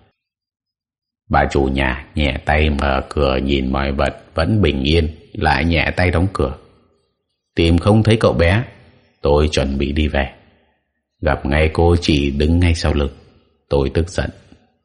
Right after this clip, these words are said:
"Sao lại có người như cô được nhỉ? Cô làm tôi hết hồn hết vía rồi đấy." "Anh nhìn thấy em tôi không?"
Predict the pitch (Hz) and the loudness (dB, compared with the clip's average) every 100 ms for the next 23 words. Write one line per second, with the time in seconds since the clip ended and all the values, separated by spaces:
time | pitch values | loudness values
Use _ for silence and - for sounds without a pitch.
0 | _ _ - 92 80 73 90 92 76 67 | _ _ -4 0 0 0 0 2 2 2
1 | 78 - 92 85 71 67 65 76 117 - | 0 2 2 2 0 0 0 -2 -4 -8
2 | - _ - 101 98 71 65 - 98 104 | -20 _ -2 2 4 2 0 2 2 4
3 | 160 87 67 - - 113 110 120 80 95 | 2 2 0 0 -2 2 2 2 2 2
4 | 160 214 - - _ _ _ _ _ _ | 0 -4 -14 -20 _ _ _ _ _ _
5 | _ _ _ _ _ _ _ 73 71 69 | _ _ _ _ _ _ _ -2 0 0
6 | 67 65 71 78 76 76 71 76 76 82 | 0 0 2 2 2 2 2 2 4 4